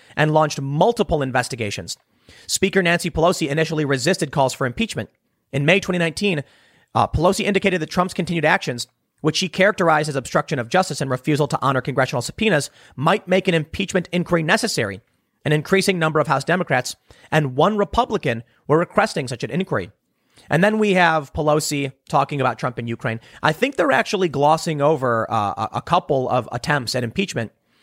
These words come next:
Yeah, eh, there's, there, there was more than just the one. They tried over and over again. Look, we're at this point where the right doesn't see Joe Biden as legitimate. The left never saw Trump as legitimate.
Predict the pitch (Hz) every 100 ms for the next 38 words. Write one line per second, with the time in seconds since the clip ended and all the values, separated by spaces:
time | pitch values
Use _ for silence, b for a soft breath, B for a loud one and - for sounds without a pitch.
0 | b b b - 185 160 123 123 123 117
1 | 120 208 180 233 285 160 247 226 170 226
2 | 254 165 135 117 120 156 143 127 151 113
3 | 90 - _ _ _ _ _ _ - 151
4 | 185 180 160 185 185 165 143 135 123 110
5 | 98 - b b b b b b b b
6 | b b _ _ _ _ 147 135 - -
7 | - - _ _ _ _ _ 131 233 240
8 | - - 165 143 - 131 120 113 107 110
9 | 123 135 160 143 143 - - 135 120 110
10 | 78 - _ - 123 139 127 123 117 113
11 | 110 113 101 - _ _ _ - 131 139
12 | 180 - 135 123 117 131 117 165 160 120
13 | 117 110 107 98